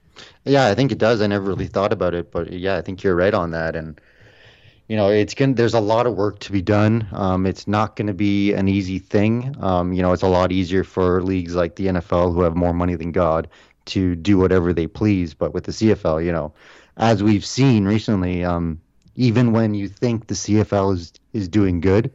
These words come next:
it's not. It's still losing, like, twenty, twenty-five million dollars a year.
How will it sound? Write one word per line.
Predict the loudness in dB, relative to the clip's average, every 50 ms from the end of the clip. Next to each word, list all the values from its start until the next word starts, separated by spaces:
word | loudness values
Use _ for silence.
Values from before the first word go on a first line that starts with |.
| _ _ _ _ _
it's | -4 -4 -4 -2 -2
not. | -2 -2 -2 -4 -8 _ _ _ _ _ -20 -20 _ _ _ _
It's | -14 -14 -6
still | 0 2 4 4
losing, | 6 4 4 4 2 2 2 2 2 0
like, | 0 -2 -4 -6
twenty, | -6 -4 -2 0 0 0
twenty-five | -2 -2 -4 -4 -2 0 0 0 0 0
million | 0 -2 -2 -2 -2
dollars | -2 0 0 0 -2 -4
a | -4
year. | -4 -2 -2 -2 -2 -4 -6